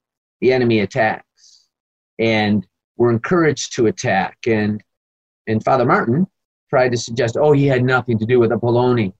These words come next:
He said, "Contact the bishop." And then on his website, which he could have stopped, there was a woman that after every single person that commented, she put, she put the, like, the doxing, right?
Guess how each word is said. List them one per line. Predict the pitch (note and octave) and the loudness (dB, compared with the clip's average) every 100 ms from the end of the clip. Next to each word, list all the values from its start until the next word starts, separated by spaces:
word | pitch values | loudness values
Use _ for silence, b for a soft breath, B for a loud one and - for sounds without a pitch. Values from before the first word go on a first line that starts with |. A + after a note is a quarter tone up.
| - | -10
He | |
said, | A#2 C3 - | -4 -4 -2
"Contact | C3 B2 B2+ A2+ | -4 -2 -2 -2
the | A2+ | -2
bishop." | A2 G#2 F#2+ A#2+ | -2 -2 -4 -2
And | C3 | 0
then | C#3 | 0
on | C3 B2+ | 0 0
his | D3 B2+ | -2 0
website, | D3+ E3 - A2+ B2 | 0 0 0 -2 0
which | A#2+ | -2
he | G3 | -2
could | F#3 C#3+ | -2 -2
have | A2 | -4
stopped, | - F3+ C#3+ G#2+ - _ _ _ - | -4 -2 -2 -4 -8 _ _ _ 0
there | B2+ | 2
was | A#2+ | 2
a | B2 | 2
woman | D#3+ D3+ A#2+ | 2 2 0
that | - - | -2 -2
after | C#3 C3+ C#3 - | -4 -4 -6 0
every | F#3+ F#3+ | 2 2
single | F#3 F#3+ E3 | 2 0 -2
person | D3+ F3 E3 C3+ | -2 -2 -2 -2
that | B2+ - | -4 -4
commented, | D3+ D3 A#2+ - G2 | -4 -2 -2 -4 -10
she | - | -10
put, | C3+ - - _ _ _ _ _ _ | -4 -4 -4 _ _ _ _ _ _
she | - E3 | -4 0
put | F3+ F3+ | 0 0
the, | A2 - | -2 -2
like, | B2+ | -2
the | A2+ | 0
doxing, | G#2+ D#3 G3 - - - _ _ G#2+ | 0 2 0 -4 -12 -16 _ _ -4
right? | A2+ | -2